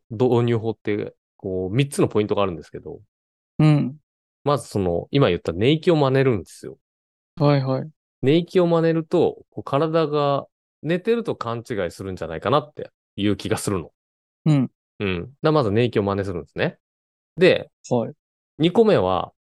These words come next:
Speaker 2: うん。
Speaker 1: こう、寝息を真似してても、頭の中はなんか、すぐ考えちゃったりするの。明日何しなきゃ、みたいなのとか、
Speaker 2: うん。うん、うん、うん。
Speaker 1: 今日、今日これしたな、みたいな。
Speaker 2: はい、はい、はい。
Speaker 1: で、それを、え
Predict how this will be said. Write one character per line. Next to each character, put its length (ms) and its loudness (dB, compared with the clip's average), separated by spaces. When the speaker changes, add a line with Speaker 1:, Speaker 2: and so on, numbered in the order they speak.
Speaker 2:
う 60 -4
ん。 160 -2
Speaker 1:
こ 520 0
う、 40 -4
寝 120 0
息 180 0
を 60 2
真 120 2
似 100 -2
し 80 -18
て 140 -6
て 200 -4
も、 260 -8
頭 880 2
の 120 -2
中 260 -2
は 100 -4
な 100 -4
ん 20 -8
か、 140 -6
す 160 -8
ぐ 100 -2
考 280 0
え 80 4
ち 60 -6
ゃ 20 0
っ 40 -4
た 140 -6
り 80 -6
す 100 -6
る 80 0
の。 300 -4
明 80 -2
日 120 -2
何 220 0
し 160 -10
な 120 -4
き 140 -12
ゃ、 100 -10
み 120 -10
た 120 -2
い 60 -10
な 100 -10
の 80 -12
と 100 0
か、 280 4
Speaker 2:
う 40 -6
ん。 40 -4
う 60 -2
ん、 100 2
う 0 -
ん、 120 2
う 40 2
ん。 120 -2
Speaker 1:
今 140 -2
日、 60 -2
今 100 6
日 40 -12
こ 120 0
れ 80 0
し 60 -10
た 100 -4
な、 100 -4
み 80 -8
た 100 -12
い 60 -12
な。 120 -14
Speaker 2:
は 80 -2
い、 40 0
は 60 -2
い、 180 -6
は 160 -10
い。 40 -10
Speaker 1:
で、 80 -2
そ 160 4
れ 120 6
を、 280 6
え 720 0